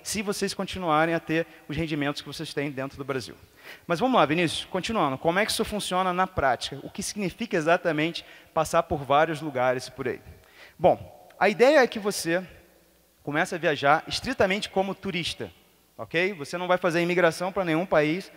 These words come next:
você não vai buscar visto de trabalho, nada disso. Assumindo que você tenha um trabalho remoto. Você vai como turista. Por quê? Porque como turista, você normalmente tem noventa dias,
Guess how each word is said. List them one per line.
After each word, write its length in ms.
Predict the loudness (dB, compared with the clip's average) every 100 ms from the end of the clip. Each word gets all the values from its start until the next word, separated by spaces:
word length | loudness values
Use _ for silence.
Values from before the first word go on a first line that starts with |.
| -20 -20 -14
você 180 | -6 -2
não 100 | 4
vai 140 | 4
buscar 340 | 4 -2 0 2
visto 220 | 0 -2
de 100 | -2
trabalho, 480 | 0 2 2 2 0
nada 240 | 0 0
disso. 320 | -4 -8 -16 -14 -6
Assumindo 440 | -4 -2 -2 -2
que 80 | -4
você 260 | -6 -6 -6
tenha 220 | -4 -6
um 80 | -4
trabalho 340 | -2 0 0
remoto. 320 | -2 -8 -10 -16 _ _ -20 _
Você 140 | -12 0
vai 180 | 0 0 -8 -20 -20 -20 _
como 220 | -4 -2
turista. 380 | 0 -2 -2 -8 -12
Por 160 | -8 -6
quê? 140 | -6
Porque 240 | -8 -10 -2
como 220 | 0 0
turista, 480 | 0 -2 -4 -8 -12 -18 -20 -20 -10
você 200 | -4 0
normalmente 720 | 2 4 2 2 0 -2 -6
tem 300 | -4 -4 0
noventa 480 | 2 2 0 0
dias, 500 | -4 -4 -2 -4 -6